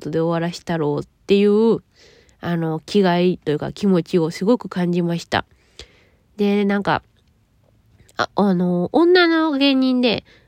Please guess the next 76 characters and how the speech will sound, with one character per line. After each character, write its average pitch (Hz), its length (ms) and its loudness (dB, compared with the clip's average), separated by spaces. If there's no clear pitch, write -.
ほ - 160 -4
ん 208 100 0
わ 214 120 -2
か 180 140 -2
し - 100 -14
た 170 100 -6
雰 180 220 -2
囲 175 80 -2
気 156 100 -4
を 160 60 -6
ま 170 140 -4
と 180 100 -4
っ - 20 -6
て - 180 -6
る 175 100 -4
人 175 220 -6
は 151 280 -4
ち - 80 -8
ょ 233 60 -2
こ 285 100 2
ち 302 60 4
ょ 294 60 2
こ 208 120 0
い 196 80 2
る 190 100 -2
ん 175 80 -4
で 165 60 -6
す - 100 -16
け 151 140 -4
ど、 147 160 -6
あ 285 120 0
の、 311 180 2
男 392 420 4
芸 359 220 6
人 175 240 -2
で 156 140 -4
あ - 100 -6
の 208 160 -2
雰 220 260 -2
囲 214 160 -2
気 170 260 -2
を 165 120 0
持 175 140 -2
っ 170 40 -6
て - 240 -8
る 175 80 -4
方 175 280 -6
は 160 80 -2
あ 220 40 -2
ん 254 60 2
ま 285 160 4
り 285 160 2
い - 20 0
な 233 180 0
い 165 280 -2
な 196 300 0
っ - 20 -
て - 180 -6
感 170 260 -8
じ 170 80 -4
る 175 80 -2
の 160 140 -4
で、 143 260 -4
す 208 120 -2
ご 254 160 4
く 226 120 0
貴 - 140 -12
重 202 260 0
な 190 120 -2
存 170 280 -4
在 170 160 -2
で 175 140 -2
す 180 340 -4
よ 156 140 -4
ね。 143 240 -10
で、 180 300 -2